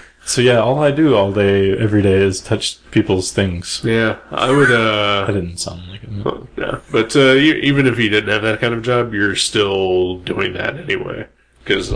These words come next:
Speaker 2: I don't interact with people at my job,
Speaker 1: Oh,
Speaker 2: but,
Speaker 1: yeah.
Speaker 2: you know, I gotta go to the gas station, I get lunch.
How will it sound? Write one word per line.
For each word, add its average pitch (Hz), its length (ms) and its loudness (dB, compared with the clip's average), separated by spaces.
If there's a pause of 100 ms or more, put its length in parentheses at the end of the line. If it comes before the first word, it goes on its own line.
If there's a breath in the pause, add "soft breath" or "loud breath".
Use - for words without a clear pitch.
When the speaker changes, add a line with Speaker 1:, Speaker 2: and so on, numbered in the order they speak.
Speaker 2:
I - 100 -6
don't 104 260 -6
interact 92 420 -4
with 98 120 -8
people 98 260 -4
at - 80 -8
my 98 160 -2
job, 120 280 0
Speaker 1:
Oh, 131 120 4
Speaker 2:
but, 98 100 4
Speaker 1:
yeah. 104 140 0
Speaker 2:
you 98 100 0
know, 90 320 -4
I 101 300 -4 (100)
gotta - 220 -6
go - 80 -10
to - 60 -10
the 110 100 -12
gas 120 260 0
station, 101 560 -2
I 110 80 -8
get - 220 -6
lunch. 104 580 -2